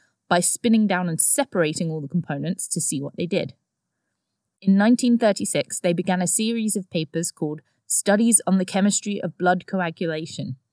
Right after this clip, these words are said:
and paper nineteen of the series is what we think might be the start of the field of extracellular vesicle research. They found that the addition of the high-speed sediment to the supernatant plasma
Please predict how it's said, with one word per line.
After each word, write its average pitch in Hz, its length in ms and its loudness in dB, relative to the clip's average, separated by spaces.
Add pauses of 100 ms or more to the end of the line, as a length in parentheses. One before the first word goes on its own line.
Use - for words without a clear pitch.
(500)
and 180 140 -20
paper 233 240 0
nineteen 214 580 2
of 147 80 -4 (160)
the 180 100 -6
series 156 560 -2
is 170 160 0
what 185 200 -4
we 170 100 -2
think - 580 -8
might 185 280 2
be 190 100 -4
the 170 100 -4
start 175 400 -4
of 170 120 -10
the 165 80 -8
field 160 320 -6
of - 60 -14 (100)
extracellular 156 680 -6
vesicle 143 360 -8
research. - 640 -12 (1000)
They 208 80 -2
found 220 500 2
that 143 280 -2 (680)
the 196 140 4
addition 233 580 0
of 196 80 -4
the 175 180 -2
high-speed 233 540 0
sediment 180 460 -2
to - 120 -14
the 175 60 -2
supernatant 214 680 0
plasma 185 560 -4